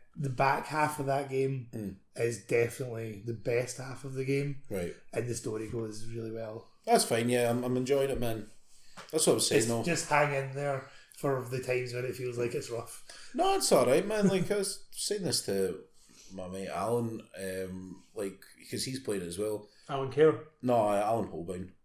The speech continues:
Speaker 2: Alan Kerr is a friend, but I've not spoke to him about this yet. But I was just saying how, man, there's times where you go on it for, like, three hours and you've done nothing.
Speaker 1: Yeah.
Speaker 2: You sit and you fish, or you fucking play poker or whatever. And I'm like, and his girlfriend,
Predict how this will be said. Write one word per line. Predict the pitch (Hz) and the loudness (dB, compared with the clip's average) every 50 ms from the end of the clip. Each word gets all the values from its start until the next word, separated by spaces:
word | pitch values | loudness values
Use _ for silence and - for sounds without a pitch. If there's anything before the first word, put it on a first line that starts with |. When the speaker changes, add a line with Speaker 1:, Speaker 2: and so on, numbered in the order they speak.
| _ _ - | _ _ -2
Speaker 2:
Alan | 131 143 143 123 | 0 0 0 2
Kerr | - 123 113 | 2 2 2
is | 107 95 | 2 2
a | 95 | 0
friend, | 95 - 110 101 98 95 92 | -2 -2 -2 -2 0 -2 0
but | 98 95 90 - - | -2 -2 -2 -2 -4
I've | - 92 | -6 -4
not | 98 98 90 | -4 -6 -6
spoke | - - 95 90 - | -8 -10 -12 -14 -12
to | - 98 | -12 -12
him | 92 87 | -8 -8
about | 87 - | -8 -8
this | - 87 - - | -8 -10 -6 -4
yet. | 92 90 - - - - - - - - - | -4 -2 -4 -4 -6 -12 -14 -18 -18 -6 0
But | 110 110 | 4 4
I | 117 | 6
was | 127 127 | 6 4
just | 120 107 - | 2 0 0
saying | 123 110 101 | 0 0 0
how, | 110 107 104 | 0 0 0
man, | 107 107 104 | 0 -2 -2
there's | 104 98 | -2 -4
times | - - 117 123 127 127 | 0 0 0 0 2 -2
where | 120 120 | -2 -2
you | 110 98 | -2 -2
go | 92 95 98 | 0 0 0
on | 101 | -2
it | 107 - | -2 -4
for, | - 101 95 | -6 -6 -6
like, | 90 90 | -6 -6
three | - - 107 95 92 | -8 -6 -4 -2 -2
hours | 95 104 104 92 | -2 0 -2 -2
and | 95 90 95 92 | -2 -4 -6 -8
you've | 90 87 | -8 -6
done | - 101 95 95 85 | -4 -2 -2 -2 -2
nothing. | 90 98 98 - 113 139 | -4 -4 -4 -4 -4 -2
Speaker 1:
Yeah. | 139 139 131 123 117 107 98 - | 0 0 0 0 -2 -4 -6 -6
Speaker 2:
You | - 98 | -2 -2
sit | - - 131 113 - | 0 2 2 2 0
and | 104 92 | -2 -8
you | 101 | -10
fish, | - - - 123 120 117 - - - - - | -10 -2 2 2 2 2 0 -6 -6 -8 -6
or | - 101 98 | -4 -4 -4
you | 95 98 95 | -4 -4 -6
fucking | - 104 90 - - 95 92 | -6 -6 -6 -4 -4 -6 -4
play | - 104 92 95 | -4 -4 -6 -6
poker | - - 98 95 - - 107 107 | -4 -2 -4 -2 0 2 4 4
or | 104 95 98 92 | 4 4 2 -2
whatever. | 85 87 95 - 95 101 113 123 107 - - - - - - - - | -2 -2 -2 -2 -2 0 2 0 0 0 -2 -12 -16 -20 -20 -20 -10
And | - 98 | -6 -4
I'm | 98 104 | -2 0
like, | 101 98 95 - - - - - - - - - | 0 -2 -2 -4 -10 -18 -20 -18 -18 -20 -14 -10
and | 95 92 | -4 -2
his | 110 107 | -2 -2
girlfriend, | 95 - 110 104 98 - - 104 95 90 92 92 92 | 0 0 0 0 0 0 0 -2 0 0 -2 -4 -6